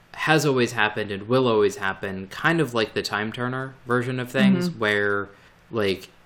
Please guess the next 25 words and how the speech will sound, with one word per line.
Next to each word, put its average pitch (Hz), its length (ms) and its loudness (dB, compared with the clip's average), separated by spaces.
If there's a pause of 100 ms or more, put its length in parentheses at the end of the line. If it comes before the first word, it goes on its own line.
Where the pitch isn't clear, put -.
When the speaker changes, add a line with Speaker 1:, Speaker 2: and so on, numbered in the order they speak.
(240)
Speaker 1:
you 135 140 2
don't 135 180 4
wanna 123 180 2
meet 120 160 2
yourself 110 440 -2
because 110 280 -2
of 104 200 -4
reasons, 120 560 0
but, 107 400 -4
like, 107 260 0
everything 120 600 -2
that, 104 360 -6
that 98 160 -2
has 131 380 0
or 117 160 -2
will 110 260 -2
happen 107 380 -2
in 101 100 -8
the 98 60 -8
universe, 98 640 -4 (280)
like, 104 320 -4
is 135 200 6
a 120 100 2
thing 107 580 -4 (320)
that 104 300 0